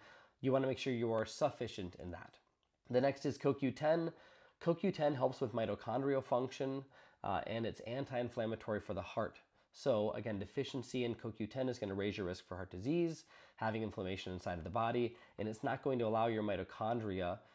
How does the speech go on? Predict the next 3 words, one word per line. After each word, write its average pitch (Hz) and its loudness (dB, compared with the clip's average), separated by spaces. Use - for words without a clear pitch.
to 101 -2
function 98 -2
properly. 95 -4